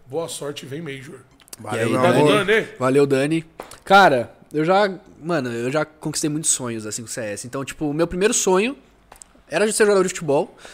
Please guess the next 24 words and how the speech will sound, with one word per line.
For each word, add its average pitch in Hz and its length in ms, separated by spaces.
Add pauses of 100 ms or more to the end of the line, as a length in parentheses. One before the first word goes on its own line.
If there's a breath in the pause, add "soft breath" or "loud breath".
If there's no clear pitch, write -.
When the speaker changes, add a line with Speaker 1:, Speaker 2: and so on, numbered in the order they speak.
(280 loud breath)
Speaker 3:
Aí 151 140
depois 180 260
eu 185 80
vi 180 80
que - 60
eu - 20
não 196 60
queria. 123 380
Aí, 131 180
beleza, 135 360
eu 113 60
queria 156 240
Speaker 2:
Aí 175 40
eu 160 60
Speaker 3:
ser 175 80
Speaker 2:
mudei 160 180
meu 170 140
sonho, 170 320
falei, 139 240
Speaker 3:
Aí 220 160
mudei 254 220
o 269 60
Speaker 2:
"Suave." 208 280
Speaker 3:
sonho, 247 240